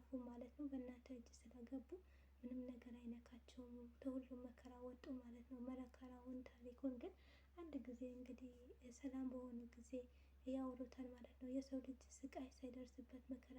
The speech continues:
ሳይደርስበት አይኖርም ማለት ነው። ሁሉም ነገር እንግዲህ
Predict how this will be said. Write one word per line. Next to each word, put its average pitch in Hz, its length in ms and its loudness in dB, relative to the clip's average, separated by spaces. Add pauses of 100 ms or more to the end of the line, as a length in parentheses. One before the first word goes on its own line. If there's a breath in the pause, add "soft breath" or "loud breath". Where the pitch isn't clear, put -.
ሳይደርስበት 247 680 -6 (140)
አይኖርም 240 500 2
ማለት 240 320 -4
ነው። - 140 -16 (520 loud breath)
ሁሉም 247 360 8
ነገር 240 320 0
እንግዲህ 247 340 -2